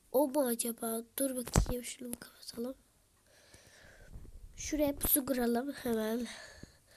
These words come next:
Şu şekilde biraz kötü oldu sanki.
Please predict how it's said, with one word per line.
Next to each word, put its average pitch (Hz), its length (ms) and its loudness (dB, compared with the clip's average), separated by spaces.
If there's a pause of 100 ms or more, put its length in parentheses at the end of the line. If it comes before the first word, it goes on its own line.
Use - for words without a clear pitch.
(2000)
Şu - 100 -16
şekilde 240 580 -4
biraz 285 380 0
kötü - 320 -10
oldu 262 260 -2
sanki. - 500 -12